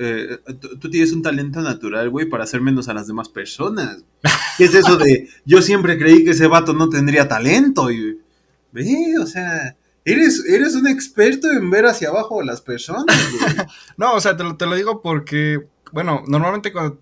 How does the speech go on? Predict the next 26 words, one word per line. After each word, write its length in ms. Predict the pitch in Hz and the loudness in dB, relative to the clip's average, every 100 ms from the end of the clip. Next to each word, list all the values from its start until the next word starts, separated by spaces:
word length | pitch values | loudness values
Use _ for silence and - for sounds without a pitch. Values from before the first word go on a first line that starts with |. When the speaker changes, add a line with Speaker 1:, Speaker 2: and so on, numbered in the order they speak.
| _ | _
Speaker 2:
tú 180 | 170 160 | -14 -12
tienes, 760 | 175 180 175 151 147 - - | -10 -10 -8 -8 -8 -8 -10
eh, 360 | 104 107 107 104 | -12 -12 -10 -8
bueno, 180 | 139 147 | -4 -4
igual 240 | 123 139 | -2 -2
en 200 | 123 117 | -2 -6
ese 140 | 123 143 | -10 -10
tiempo, 240 | 139 123 | -10 -10
pues, 140 | 113 113 | -12 -8
era 140 | 120 | -8
un 100 | 120 | -8
adolescente 480 | 120 107 98 110 151 | -8 -10 -10 -10 -10
y 20 | |
los 180 | 135 - | -8 -8
prejuicios, 440 | - - 110 117 | -10 -14 -12 -12
pues, 200 | - 101 | -14 -18
ganaban 340 | 98 104 117 120 | -16 -12 -10 -10
un 80 | 110 | -14
poquito 260 | 113 - | -16 -14
más 160 | 120 120 | -14 -12
a 60 | |
la 80 | 110 | -12
razón. 320 | 104 101 202 - _ _ _ _ _ _ _ - | -12 -12 -14 -14 _ _ _ _ _ _ _ -2
Pero 200 | 143 139 | 0 0
sí, 580 | 160 175 185 180 175 139 | 0 -2 -6 -6 -8 -8
eh, 400 | 123 123 120 | -8 -10 -12